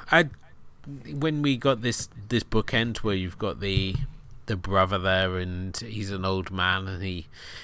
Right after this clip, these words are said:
they, this, um, archaeology team, um, think that they found his body, but it's actually his brother's body, and he's, like,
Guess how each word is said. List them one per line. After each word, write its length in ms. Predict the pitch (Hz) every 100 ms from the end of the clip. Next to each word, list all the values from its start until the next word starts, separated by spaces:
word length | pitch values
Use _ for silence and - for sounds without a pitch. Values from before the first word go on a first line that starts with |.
| - - -
they, 180 | 104 95 - - - - 127 - - -
this, 260 | 107 - -
um, 760 | 95 95 92 92 90 92 98
archaeology 640 | - 101 - 101 95 - 95
team, 360 | - 101 92 98 -
um, 640 | 98 92 92 90 90 87 82
think 260 | 104 87
that 140 | 98 82
they 100 | 92
found 340 | - 92 -
his 200 | 101 95
body, 320 | - 92 95
but 140 | 90 87
it's 200 | 76 85
actually 480 | 71 - 90 87
his 180 | 82 92
brother's 440 | - - 90 92 -
body, 300 | 90 90 90
and 100 | 87
he's, 160 | 82
like, 180 | 73